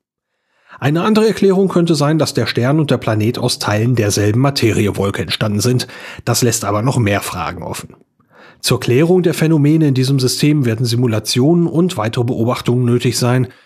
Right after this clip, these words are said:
Die eben genannten Beobachtungen an dem Stern wurden von einer Astronomengruppe mit dem Instrument sphere am Very Large Telescope der Europäischen Südsternwarte eso gemacht. Beteiligt waren auch Wissenschaftler des Max-Planck-Instituts für Astronomie.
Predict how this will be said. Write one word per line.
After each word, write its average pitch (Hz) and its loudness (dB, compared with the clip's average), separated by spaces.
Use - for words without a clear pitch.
Die 104 -2
eben 135 2
genannten 131 0
Beobachtungen 135 0
an 113 0
dem 113 0
Stern 117 -2
wurden 113 0
von 110 -2
einer 104 -4
Astronomengruppe 143 0
mit 110 -2
dem 175 2
Instrument 139 0
sphere 127 0
am 117 -2
Very 120 4
Large 110 0
Telescope 107 -2
der 104 -2
Europäischen 113 0
Südsternwarte 104 0
eso 107 0
gemacht. - -12
Beteiligt 180 0
waren 147 0
auch 131 -2
Wissenschaftler 110 -2
des 127 0
Max-Planck-Instituts 113 -2
für - -2
Astronomie. 127 -2